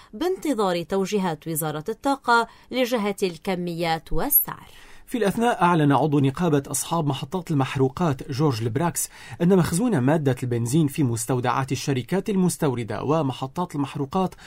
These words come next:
Speaker 2: وصل إلى كميات لا تكفي حاجة المواطنين إلا أربعة أو خمسة أيام،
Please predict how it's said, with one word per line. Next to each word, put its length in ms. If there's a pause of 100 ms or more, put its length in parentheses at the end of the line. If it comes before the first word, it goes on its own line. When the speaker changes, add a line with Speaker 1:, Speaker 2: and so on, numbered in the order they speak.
(180)
Speaker 2:
وصل 300
إلى 180
كميات 520 (260)
لا 260
تكفي 360
حاجة 420
المواطنين 720 (260)
إلا 280
أربعة 440
أو 100
خمسة 460
أيام، 320